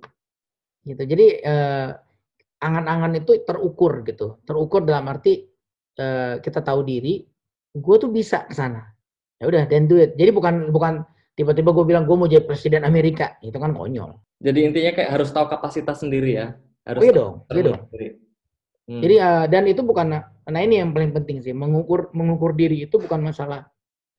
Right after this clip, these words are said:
Speaker 1: bukan, eh, yang seanes-anesnya ya.
Speaker 2: Hmm.
Speaker 1: Gue percaya sih, setiap orang tuh pasti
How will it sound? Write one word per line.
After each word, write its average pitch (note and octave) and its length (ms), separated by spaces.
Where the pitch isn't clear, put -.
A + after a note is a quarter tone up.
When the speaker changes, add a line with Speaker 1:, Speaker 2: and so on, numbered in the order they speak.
Speaker 1:
bukan, E3+ 420
eh, D#3 160
yang D#3 140
seanes-anesnya E3 800
ya. G#2+ 160
Speaker 2:
Hmm. B2+ 320
Speaker 1:
Gue G3 160
percaya F#3 380
sih, B2 160
setiap D3+ 260
orang D#3+ 200
tuh - 80
pasti G3 360